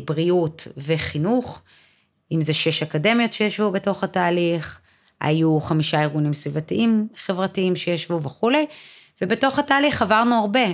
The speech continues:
עברנו גם בניית אמון, גם הצפה של הבעיה של קיימות, הצפה של, אה, סוגיית בזבוז המזון, גם הצפה של, אה, קונפליקט של אינטרסים,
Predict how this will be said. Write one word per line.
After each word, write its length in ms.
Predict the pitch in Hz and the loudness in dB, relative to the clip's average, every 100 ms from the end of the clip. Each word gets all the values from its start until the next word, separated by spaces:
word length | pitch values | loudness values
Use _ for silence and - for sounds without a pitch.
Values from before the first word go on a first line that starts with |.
| - | -2
עברנו 440 | 165 180 190 190 | 2 2 4 2
גם 560 | 170 185 190 196 190 185 | 2 4 4 4 2 2
בניית 380 | 165 175 170 175 | 2 2 2 0
אמון, 560 | 180 170 160 160 156 147 | 0 2 2 2 2 2
גם 260 | 165 165 175 | 2 2 0
הצפה 360 | 175 170 175 | -2 -4 -4
של 200 | 165 175 | -2 -2
הבעיה 260 | 165 160 160 | 0 0 -2
של 160 | 156 | -4
קיימות, 640 | 156 165 160 151 147 143 - | -6 -2 0 0 -2 -6 -14
הצפה 400 | 151 - 156 165 | -14 -8 -2 -2
של, 240 | 165 170 160 - - - _ 160 | 0 -2 -4 -8 -20 -20 _ 2
אה, 120 | 170 | 2
סוגיית 460 | 160 - 165 165 156 | 2 -2 0 0 0
בזבוז 380 | 165 147 165 156 | -2 -2 0 0
המזון, 500 | 165 151 143 139 147 - _ _ _ _ _ _ - | 0 0 -2 -2 -4 -10 _ _ _ _ _ _ 2
גם 220 | 196 196 | 4 2
הצפה 320 | 196 196 185 | 0 -2 -2
של, 240 | 180 185 | -2 -2
אה, 360 | 170 170 170 170 160 _ _ _ | 0 2 2 0 -2 _ _ _
קונפליקט 640 | - 185 165 - 202 202 - | -4 -2 -2 0 0 0 -4
של 160 | 190 | -2
אינטרסים, 760 | 180 175 185 165 151 - 151 151 | 0 0 -2 -2 -2 -2 -2 -2